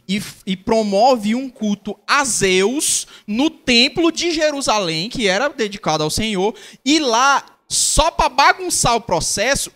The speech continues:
ele faz o sacrifício de um porco, que é, né, nada contra os palmeirenses, mas ele faz o sacrifício de um porco, que era um animal, que era um animal considerado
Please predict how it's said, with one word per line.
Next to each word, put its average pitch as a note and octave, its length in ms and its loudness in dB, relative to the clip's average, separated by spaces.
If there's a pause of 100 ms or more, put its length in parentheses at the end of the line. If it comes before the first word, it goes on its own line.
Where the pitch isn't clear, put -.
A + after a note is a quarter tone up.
ele C#4+ 480 2
faz C4+ 420 2
o D4+ 60 -4
sacrifício B3 520 -2
de G#3+ 80 -4
um G4+ 100 -6
porco, - 520 -2 (300)
que A3 220 -2
é, A#3 180 4
né, G3+ 380 -6
nada A3+ 240 0
contra C4+ 200 -2
os - 60 -10
palmeirenses, A#3+ 640 -4 (260)
mas G3+ 480 0
ele A3+ 140 2
faz C#4 300 4
o E4 40 -2
sacrifício C4+ 560 -2
de G#3 60 -2
um E4 120 -4
porco, - 480 2 (220)
que A#3+ 180 0
era D4 180 4
um E4+ 100 -2
animal, C4 760 -2
que F#3 200 -6
era B3 120 -2
um C#4+ 100 -8
animal G#3 520 -8
considerado G3+ 640 -6